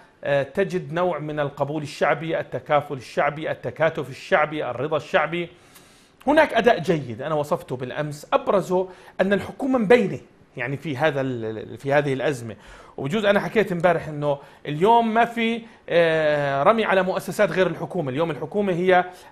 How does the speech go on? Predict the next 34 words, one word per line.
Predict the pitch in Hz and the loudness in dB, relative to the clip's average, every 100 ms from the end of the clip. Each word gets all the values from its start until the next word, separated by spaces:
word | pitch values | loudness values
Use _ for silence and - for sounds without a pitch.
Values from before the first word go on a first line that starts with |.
| 147 | -4
الحالة | 147 - 202 190 | -2 4 6 6
الواضحة، | 165 165 151 135 139 | 6 6 4 2 -4
وهذا | 127 202 | 2 2
شيء | - 226 165 | 2 -2 -6
يسرني | - 202 147 135 131 | -2 -2 -2 -4 -4
أنا | 147 127 | -2 -4
شخصيًا | 135 - 151 135 | -6 -12 -8 -6
ويعجبني. | 120 117 117 120 160 135 113 104 - - - - - - | -4 -6 -6 -6 -6 -6 -6 -10 -20 -20 -20 -20 -20 -2
فمن | 160 277 277 208 156 143 | 4 6 4 0 -2 -4
هي | 131 175 | 2 4
السلطة | 170 165 147 | 4 -2 -6
التنفيذية؟ | 143 131 113 120 101 | -6 -8 -10 -12 -10
هي | 101 | -8
الحكومة. | 123 160 143 269 165 - - _ - - | -6 -4 0 2 2 -4 -14 _ -20 -8
من | 180 262 | 0 2
هي | 262 247 | 4 4
صاحبة | 247 208 208 208 | 4 2 2 0
الولاية | 185 175 190 | 0 6 6
العامة | 175 151 175 156 | 6 2 0 -2
في | |
الدستور؟ | 151 139 - 147 | -4 -10 -6 -6
هي | 120 165 | 0 0
الحكومة، | - 180 294 220 120 - - - - | 0 -2 2 2 0 -10 -20 -14 -2
وبالتالي | 165 170 285 254 | -2 6 6 8
عليها | 247 285 | 8 6
أن | 277 | 6
تقوم | 285 277 320 | 2 2 2
بالإجراءات | 285 233 196 196 165 143 143 | 0 -2 4 6 6 4 0
وأن | 165 | -4
تتحمل | 190 196 - 277 254 | -4 -4 -2 0 2
المسؤولية، | 208 190 - 160 160 151 | 2 -2 -4 -6 -6 -2
وأن | 139 139 175 175 | -2 -2 -2 -2
يكون | 175 - 285 277 233 | -2 -2 -2 0 -2
مشروع | 202 190 190 - 214 254 269 196 127 | -4 -2 -4 -4 -2 0 4 2 0